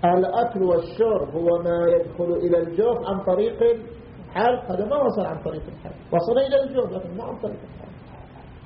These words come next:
لا يصدق عليه أنه أكل وشرب. مقتضى القاعدة أن المف-، أن المغذي غير مفطر، لذلك الأعلام ما يفتون.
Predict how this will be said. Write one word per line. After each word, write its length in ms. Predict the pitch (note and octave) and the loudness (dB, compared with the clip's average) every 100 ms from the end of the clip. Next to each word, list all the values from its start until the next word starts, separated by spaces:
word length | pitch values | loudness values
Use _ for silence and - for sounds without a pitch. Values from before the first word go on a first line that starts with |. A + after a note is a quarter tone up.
| - | -4
لا 80 | D#3 | 2
يصدق 360 | F#3+ - - | 2 0 -4
عليه 280 | B2+ C3 B2+ | -4 -4 -4
أنه 440 | B2 - - B1 - - - - - - - - - - | -6 -8 -8 -8 -10 -14 -18 -18 -18 -18 -20 -20 -16 -10
أكل 220 | A#2+ A2+ | -8 -6
وشرب. 420 | G2+ F#2+ - F#2+ - - C#3+ | -6 -8 -10 -10 -10 -6 0
مقتضى 400 | E3+ - F3+ D#3+ | 2 4 4 4
القاعدة 580 | - D#3 D3+ F3 F#3 | 2 0 0 0 0
أن 60 | D#3+ | -2
المف-، 380 | C#3 B2+ - C#3+ | -6 -8 -8 -6
أن 180 | C3+ C3 | -6 -4
المغذي 440 | B2+ B2+ C3 D#3+ | -4 -4 -4 -2
غير 280 | D#3+ G3 A#2+ | 0 0 0
مفطر، 440 | A2+ - - G#2 - - - - - - - | -6 -10 -10 -12 -14 -14 -16 -18 -18 -10 0
لذلك 340 | C3 D#3+ D#3 | 4 4 2
الأعلام 480 | C#3+ B2+ A#2+ C#3+ D3+ | -2 -6 -6 -4 -4
ما 60 | G3 | -2
يفتون. 420 | G#3 - B2 B2 | -2 -2 -8 -10